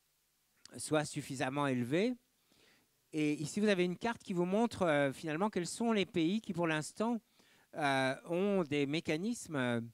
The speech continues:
qui, euh, permettent de, de donner un prix au carbone, hein. Pourquoi un prix ? Ben, pour la raison que j'ai donnée tout à l'heure à propos de la révolution industrielle, c'est-à-dire de dire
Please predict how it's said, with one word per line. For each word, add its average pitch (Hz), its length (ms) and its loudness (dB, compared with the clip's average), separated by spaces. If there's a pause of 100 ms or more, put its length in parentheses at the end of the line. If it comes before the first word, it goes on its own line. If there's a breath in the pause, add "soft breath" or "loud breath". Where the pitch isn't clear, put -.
(680 soft breath)
qui, 185 320 0
euh, 131 360 4 (260)
permettent 165 300 0
de, 156 60 -4 (240)
de 147 100 2
donner 156 360 0
un 160 120 0
prix 233 360 -2
au 175 60 4
carbone, 113 420 -4 (200)
hein. 139 140 -16 (440 soft breath)
Pourquoi 202 280 -2
un 196 80 0
prix ? 240 200 -6
Ben, 220 120 0
pour 175 120 0
la 151 120 2
raison 156 200 0
que 196 60 -2
j'ai 175 100 -2
donnée 151 240 -2
tout 175 180 -8
à 139 100 2
l'heure 165 120 2
à 151 80 2
propos 139 320 -2
de 156 60 -2
la 143 80 2
révolution 131 380 -2
industrielle, 190 440 -4
c'est-à-dire 139 300 -2
de 131 100 -2
dire 151 200 -4